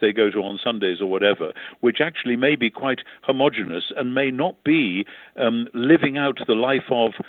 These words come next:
the mutually supportive family in the way that the early Christians kind of took for granted. Um, and so it's when we look, um, w-, when we take our modern,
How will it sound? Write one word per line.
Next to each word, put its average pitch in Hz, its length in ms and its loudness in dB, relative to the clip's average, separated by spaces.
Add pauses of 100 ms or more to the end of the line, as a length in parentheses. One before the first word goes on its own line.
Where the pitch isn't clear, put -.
(160)
the 110 320 2 (220)
mutually 123 480 0
supportive 120 520 2
family 117 560 -2
in 127 140 0
the 123 80 2
way 135 260 4
that 123 300 0
the 127 100 2
early 139 220 4
Christians 131 500 -2
kind 190 160 -4
of 220 140 -6
took - 240 0
for - 100 -6
granted. 147 640 -8 (380)
Um, 131 220 0 (240)
and 131 260 -2
so 156 280 6 (200)
it's 143 220 0
when 196 300 2
we 175 120 0
look, 135 380 2 (480)
um, 127 180 -4
w-, 127 240 0
when 165 200 2
we 160 120 4
take 165 340 0
our 131 140 0
modern, 131 600 0